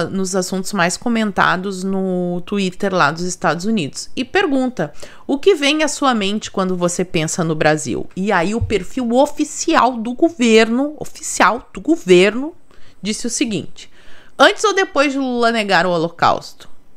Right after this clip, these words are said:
E agora, Lula? O senhor é negacionista. Aliás, negacionista é um termo que foi inventado também para falar sobre as pessoas que negam o Holocausto. Sim, porque tem gente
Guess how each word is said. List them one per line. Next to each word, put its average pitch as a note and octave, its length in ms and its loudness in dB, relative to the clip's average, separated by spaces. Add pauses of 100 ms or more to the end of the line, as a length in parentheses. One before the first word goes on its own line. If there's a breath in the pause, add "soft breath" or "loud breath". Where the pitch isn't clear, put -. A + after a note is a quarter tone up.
E G3+ 140 4
agora, E3 560 4
Lula? B2+ 380 -6 (160)
O A3+ 120 6
senhor B3+ 720 4 (140)
é A#3 300 2 (180)
negacionista. C#4+ 840 0
Aliás, C4 800 2 (340 loud breath)
negacionista B3 1040 2
é G#3+ 140 4
um D#4 100 0
termo C4 460 4
que C4+ 180 -2
foi A#3 300 2
inventado B3+ 720 2
também F#3+ 680 2 (360 loud breath)
para B3 200 4
falar A#3+ 320 2
sobre A#3 220 -4
as A#3+ 100 0
pessoas - 380 -4
que - 100 -2
negam B3 460 2 (220 loud breath)
o B3 80 -4
Holocausto. B3 560 2
Sim, C4 120 -2
porque - 180 -2
tem F#3 220 -2
gente F#3+ 480 0